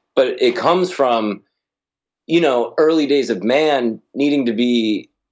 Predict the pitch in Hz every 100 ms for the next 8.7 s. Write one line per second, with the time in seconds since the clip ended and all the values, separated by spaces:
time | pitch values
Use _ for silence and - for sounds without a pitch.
0 | _ 113 110 135 143 131 113 117 113 95
1 | - 110 127 139 113 98 92 92 98 -
2 | 107 95 101 87 107 107 104 92 98 98
3 | 92 95 98 101 95 92 87 95 87 92
4 | 78 - _ _ _ _ _ _ - 98
5 | 85 73 65 _ _ - 117 131 120 117
6 | 107 95 87 - _ _ _ _ _ 104
7 | 92 78 - _ _ _ 123 107 107 107
8 | 92 - 131 135 135 -